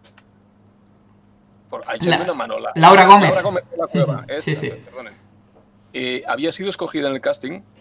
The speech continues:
Speaker 1: que, que, eh, para, para hacer uno de los personajes de, porque ella es, es maña, es de Zaragoza,
Speaker 2: Ujú.
Speaker 1: para hacer uno de los personajes de la última historia, de La Excusa.
Speaker 2: Mm,
Speaker 1: Pues,
Speaker 2: claro.
Speaker 1: alguien tuvo, mm, una, una,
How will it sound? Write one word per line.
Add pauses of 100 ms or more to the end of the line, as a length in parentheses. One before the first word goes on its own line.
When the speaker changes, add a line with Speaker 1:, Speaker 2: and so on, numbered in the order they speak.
Speaker 1:
que,
que,
eh,
para,
para
hacer
uno
de
los
personajes
de,
porque
ella
es, (340)
es
maña,
es
de
Zaragoza,
Speaker 2:
Ujú. (640)
Speaker 1:
para
hacer
uno
de
los
personajes
de
la
última
historia,
de
La
Excusa. (600)
Speaker 2:
Mm, (120)
Speaker 1:
Pues,
Speaker 2:
claro. (600)
Speaker 1:
alguien
tuvo,
mm,
una,
una,